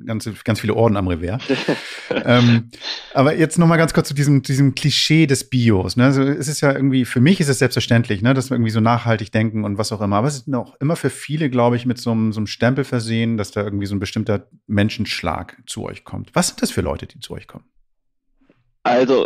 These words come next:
Speaker 2: es ist schon ein besi-, bestimmter Menschenschlag insofern, als dass sich die Leute dafür interessieren und offen dafür sind. Ähm, es ist nicht so, dass, dass jeder Gast, den wir haben, äh, ein kompletter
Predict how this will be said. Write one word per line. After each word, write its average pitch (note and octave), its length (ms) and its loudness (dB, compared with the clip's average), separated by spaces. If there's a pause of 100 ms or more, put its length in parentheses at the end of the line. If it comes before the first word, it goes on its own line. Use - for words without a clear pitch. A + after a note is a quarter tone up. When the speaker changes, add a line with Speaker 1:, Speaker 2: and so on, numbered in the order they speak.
Speaker 2:
es - 300 -2 (360)
ist - 360 -4 (240)
schon E3+ 460 2
ein D#3 200 2
besi-, D3+ 340 0
bestimmter D#3 520 -2
Menschenschlag D#3+ 640 0
insofern, D3+ 580 0
als - 220 -2
dass C#3+ 160 -2
sich D3 140 -8
die D3+ 100 0
Leute D3 260 0
dafür C#3+ 300 0
interessieren C#3+ 440 0
und B2+ 200 0
offen A#2+ 240 0
dafür G2+ 300 -2
sind. G2 440 -6
Ähm, A#2 440 2
es B2+ 160 -2
ist D3+ 160 -4
nicht F3+ 200 2
so, E3+ 260 2
dass, D#3 340 0
dass C#3 240 -2
jeder C#3+ 240 2
Gast, C3+ 260 -2
den C#3+ 140 2
wir C3 140 0
haben, C3 440 0
äh, A#2+ 320 2
ein B2 200 -4
kompletter B2 880 0